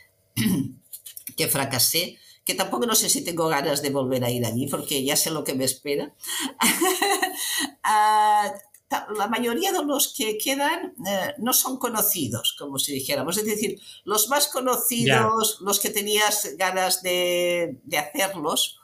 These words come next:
Speaker 1: o, o de los que he vuelto, más bien ya los tengo hechos. Entonces, donde me quedan varios por hacer, por ejemplo, es en Noruega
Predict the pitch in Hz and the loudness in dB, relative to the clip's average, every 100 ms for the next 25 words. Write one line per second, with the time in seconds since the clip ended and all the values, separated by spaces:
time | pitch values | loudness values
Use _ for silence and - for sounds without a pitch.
0 | _ - 160 110 143 151 160 156 - 151 | _ -2 0 0 0 0 0 0 0 -2
1 | 156 175 202 196 208 220 - 202 226 233 | 0 0 -2 -2 -4 -6 -10 -4 -4 -2
2 | 240 240 233 226 214 - - 190 196 170 | -2 0 0 -2 -4 -10 -4 -2 0 -2
3 | - 165 175 - 196 175 190 208 214 202 | -6 -4 -4 -2 -4 0 0 2 0 -2
4 | 254 - - _ _ _ - 220 254 262 | -6 -12 -20 _ _ _ -6 -2 -2 0
5 | 294 - 247 226 240 226 214 262 330 311 | 0 2 2 4 2 2 -2 0 2 0
6 | 233 - 180 214 202 196 - 190 180 175 | -2 -4 0 0 2 -2 -2 -2 -2 0
7 | 202 196 180 160 190 175 165 165 156 165 | -2 -2 -2 -2 -2 -2 0 2 0 -2
8 | 160 151 175 214 160 151 | -4 -2 0 0 0 -2